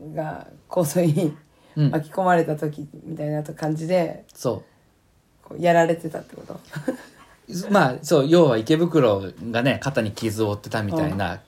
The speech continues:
Speaker 2: 結構大きなせ-、戦争があった設定があるわけじゃん。
Speaker 1: うん。うん。
Speaker 2: 夢野源太郎っていうのは、その戦争の時の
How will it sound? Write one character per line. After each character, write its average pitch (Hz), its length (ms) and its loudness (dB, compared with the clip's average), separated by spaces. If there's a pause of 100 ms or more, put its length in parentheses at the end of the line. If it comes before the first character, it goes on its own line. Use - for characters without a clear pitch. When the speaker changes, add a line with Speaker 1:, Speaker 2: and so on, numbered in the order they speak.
(220)
Speaker 2:
結 269 180 4
構 131 160 2
大 120 80 -2
き 185 100 -2
な 117 120 2
せ-、 127 360 0 (220)
戦 147 200 2
争 131 220 6
が 123 160 4
あ 131 40 8
っ 139 140 -2
た 90 260 -4
設 107 220 -6 (120)
定 110 160 2
が 117 100 4
あ 127 60 2
る 117 100 -2
わ 92 80 -6
け 87 100 -10
じ 85 100 -8
ゃ - 40 -8
ん。 - 140 -14
Speaker 1:
う - 40 -12
ん。 156 40 -10
う - 40 -10
ん。 143 100 -18 (960)
Speaker 2:
夢 240 280 6
野 123 120 2
源 113 260 0
太 120 160 0
郎 120 140 4
っ 120 100 -6
て - 120 -8
い 98 80 -4
う - 20 -4
の 92 160 -8
は、 123 340 -2
そ - 180 -8
の 151 120 -2
戦 175 260 -4
争 208 300 -2
の 202 120 -4
時 135 300 -6
の 156 280 -2